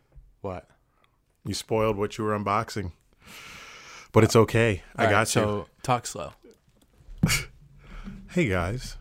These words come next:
Speaker 2: support for Dunn and Drew is brought to you by Manscaped. Manscaped is the best in men's below the waist grooming. We have some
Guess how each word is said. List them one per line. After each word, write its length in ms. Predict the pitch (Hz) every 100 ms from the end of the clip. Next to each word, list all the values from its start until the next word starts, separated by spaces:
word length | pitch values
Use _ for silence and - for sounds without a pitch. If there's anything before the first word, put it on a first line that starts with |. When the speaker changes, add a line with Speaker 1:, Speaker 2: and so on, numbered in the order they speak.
| -
Speaker 2:
support 680 | - - - - 175 139 - - - - -
for 180 | 120
Dunn 220 | 92 101 92
and 140 | 82
Drew 300 | 95 82 76 _ _
is 160 | 110 87
brought 300 | 92 113 123
to 120 | -
you 100 | 90
by 340 | 85 85 82 80 - - - - -
Manscaped. 580 | 120 135 - - - - - _ _ _ _ _ -
Manscaped 580 | 143 170 - 160 160 -
is 120 | 110
the 80 | 123
best 400 | 117 151 - -
in 140 | 123 135
men's 200 | 139 131
below 240 | 120 120
the 100 | 120
waist 280 | 110 113 -
grooming. 360 | 107 120 82 90 - - _ _ - _ _ -
We 120 | 160 156
have 300 | 180 175 -
some 420 | 165 151 139